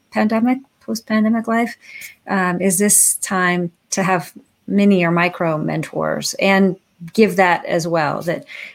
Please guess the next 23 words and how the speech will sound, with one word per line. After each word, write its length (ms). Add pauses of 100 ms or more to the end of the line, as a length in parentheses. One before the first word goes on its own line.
right 240
now, 240
I 100
just, 280
like 180
I 40
said, 200
I 40
mentioned 320
that 80
I 60
founded 320
the 60
American 360
Mindfulness 480
Association, 580
and 100
I 40
had 180
many 520
micro 560
mentors 680
from 280